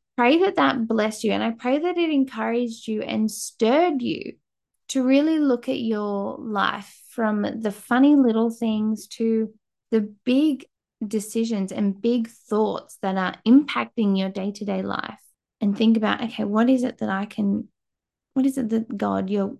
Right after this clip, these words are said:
you're calling me to change?" And spend some time in prayer asking him.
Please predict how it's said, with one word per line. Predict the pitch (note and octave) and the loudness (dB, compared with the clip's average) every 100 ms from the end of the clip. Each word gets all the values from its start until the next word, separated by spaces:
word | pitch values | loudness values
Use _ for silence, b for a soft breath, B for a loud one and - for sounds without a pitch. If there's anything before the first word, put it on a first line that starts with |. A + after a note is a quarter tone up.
| _ _ | _ _
you're | G#3 | -4
calling | G3+ G3 F#3+ F#3+ | -4 -4 -2 0
me | G3 | -2
to | F#3+ | -4
change?" | - F#3 G3 G3+ - | -8 -8 -6 -6 -2
And | A3+ G#3 | -2 -2
spend | - F#3+ F#3+ | 0 0 0
some | G3+ | -2
time | G3+ G3+ G3 | -2 -2 0
in | G3 | -2
prayer | G3 G#3+ G3 F#3+ b b b _ - | -2 -4 -4 -6 b b b _ -2
asking | G3 F#3+ - G3+ F#3 | -2 -2 -2 -2 -2
him. | F3+ F3 | -6 -8